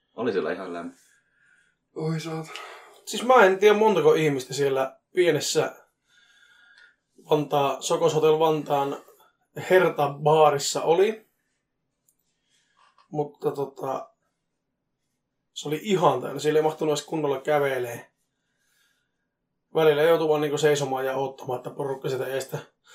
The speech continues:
Speaker 3: Mutta siellä täytyy niinku antaa positiivista palautetta, että siellä ei ollut yhtään semmoista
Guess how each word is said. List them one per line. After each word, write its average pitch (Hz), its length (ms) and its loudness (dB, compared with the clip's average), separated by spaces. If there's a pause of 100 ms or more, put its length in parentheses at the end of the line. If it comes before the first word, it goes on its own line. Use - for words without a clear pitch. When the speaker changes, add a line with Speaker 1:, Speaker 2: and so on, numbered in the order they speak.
(180)
Speaker 3:
Mutta 190 260 -2
siellä 214 380 6 (500)
täytyy 185 280 6
niinku 180 160 4
antaa 190 220 6
positiivista 151 640 2
palautetta, 135 600 -2
että 156 140 -10
siellä 233 240 4
ei 214 100 4
ollut 220 260 4
yhtään 262 440 -2
semmoista 143 560 -2